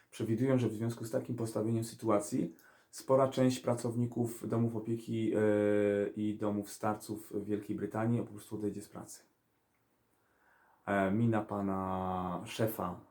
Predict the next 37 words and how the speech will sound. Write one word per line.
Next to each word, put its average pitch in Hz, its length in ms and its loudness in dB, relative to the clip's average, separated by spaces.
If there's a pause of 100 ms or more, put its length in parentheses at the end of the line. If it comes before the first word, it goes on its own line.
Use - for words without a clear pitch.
e, 98 1200 -2
e, 110 40 -6
tych 113 160 0
domów 113 280 2
starców 110 440 0
i 110 80 4
opieki 110 320 0
była 101 280 4
taka 98 300 -4
lekko 104 320 0
zmieszana, 107 600 0 (680)
a 101 120 2
mina 110 300 2
pana, 98 680 0 (140)
e, 101 60 -6
ze 101 160 -8
związków 113 380 -4
zawodowych 110 500 2
mówiła: 107 400 4
"I - 60 0
co - 200 -4
nam 135 160 2
pan, 104 160 0
kurwa, 110 360 -2
zrobi? 104 340 -2 (140)
Nie 113 100 -4
mamy 185 180 6
pan, 120 340 4
nie 160 60 6
mamy 240 200 12
pańskiego 160 320 6
płaszcza 127 520 6
i - 80 -6
co 214 200 6
nam 180 160 6
pan 107 200 0
zrobi?" - 320 -8